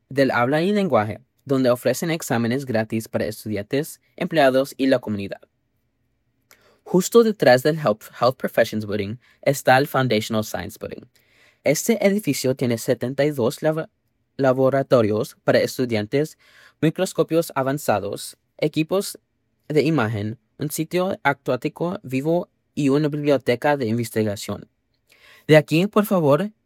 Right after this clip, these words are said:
ve para atrás y que están justo detrás de ti están el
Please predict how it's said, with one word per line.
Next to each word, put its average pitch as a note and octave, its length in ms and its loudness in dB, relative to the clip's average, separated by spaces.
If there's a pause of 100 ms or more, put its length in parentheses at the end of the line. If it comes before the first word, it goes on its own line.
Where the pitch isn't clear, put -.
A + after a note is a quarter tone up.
ve C#3 200 2
para G3+ 240 2
atrás A2 460 -2 (120)
y C#3 80 -6
que C3 180 -2
están D3 320 -2
justo C#3 340 -2
detrás A2+ 380 0
de D3+ 120 -4
ti A2 300 -6
están B2 340 -4
el B2 180 -4